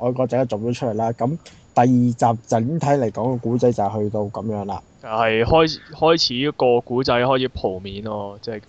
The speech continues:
Speaker 2: 做
Speaker 1: 係啦，叫做，叫做開始，依路你一日就會發覺，哦，佢開始想做呢個連續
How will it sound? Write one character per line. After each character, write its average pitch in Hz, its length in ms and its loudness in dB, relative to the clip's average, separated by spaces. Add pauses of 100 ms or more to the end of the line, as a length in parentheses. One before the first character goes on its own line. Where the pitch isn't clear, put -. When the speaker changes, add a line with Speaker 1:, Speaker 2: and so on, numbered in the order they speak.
Speaker 2:
做 - 60 -20
Speaker 1:
係 117 140 2
啦， 120 200 6 (120)
叫 156 100 6
做， 135 300 6
叫 156 80 4
做 139 140 6
開 175 160 6
始， 170 160 2 (240)
依 202 180 6
路 160 280 8
你 143 180 4
一 170 80 2
日 170 160 8
就 127 120 4
會 123 140 2
發 131 180 4
覺， 131 100 2 (120)
哦， 139 260 4
佢 143 140 0
開 175 320 4
始 156 140 -2
想 139 260 0
做 110 140 0
呢 113 160 -2
個 127 80 2
連 101 260 -6
續 101 140 -10